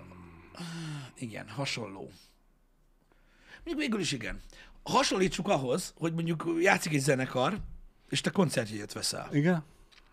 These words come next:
Speaker 2: És elkezdem kifújolni
Speaker 1: Szerinted
Speaker 2: őket, hogy nem olyan, mint az
Speaker 1: nem, nem,
Speaker 2: M T V-n.
Speaker 1: nem, nem, nem, nem, nem, nem, nem, nem, nem, nem.
Speaker 2: Már nem megy az
Speaker 1: Vali-,
Speaker 2: M T V-n.
Speaker 1: v-, valid pont az szerinted, hogy a drágább jeggyel közelebb vagy a színpadhoz, és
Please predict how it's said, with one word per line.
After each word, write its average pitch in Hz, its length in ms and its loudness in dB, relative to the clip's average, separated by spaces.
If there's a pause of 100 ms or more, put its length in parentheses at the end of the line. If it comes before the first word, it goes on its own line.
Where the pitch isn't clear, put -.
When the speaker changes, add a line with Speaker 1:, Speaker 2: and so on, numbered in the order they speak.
(180)
Speaker 2:
És 117 100 2
elkezdem 117 400 6
kifújolni 110 460 8
Speaker 1:
Szerinted 113 260 8
Speaker 2:
őket, 113 120 8
hogy 113 100 6
nem 110 140 6
olyan, 113 140 6
mint 117 140 4
az 113 80 4
Speaker 1:
nem, 107 200 4
nem, 123 100 6
Speaker 2:
M - 20 6
T - 20 2
V-n. 107 60 8
Speaker 1:
nem, 104 160 6 (260)
nem, 339 180 -6
nem, 277 180 -4
nem, 240 160 -6
nem, 175 160 -6
nem, - 0 -
nem, 139 180 -8
nem, 113 160 -12
nem, 92 140 -16
nem. - 100 -14
Speaker 2:
Már - 160 -6
nem 131 140 -8
megy 127 280 -8
az 139 140 -2
Speaker 1:
Vali-, 208 220 6
Speaker 2:
M - 40 -10
T - 120 -10
V-n. 165 60 -4
Speaker 1:
v-, 156 220 -2
valid 226 300 4
pont 269 320 -2
az 196 260 -4
szerinted, 202 680 -6
hogy 180 160 -8
a 175 40 -2
drágább 170 540 -4
jeggyel 170 440 -6
közelebb 139 420 -2
vagy 156 100 -4
a 151 60 -2
színpadhoz, 160 720 -8
és 139 220 -6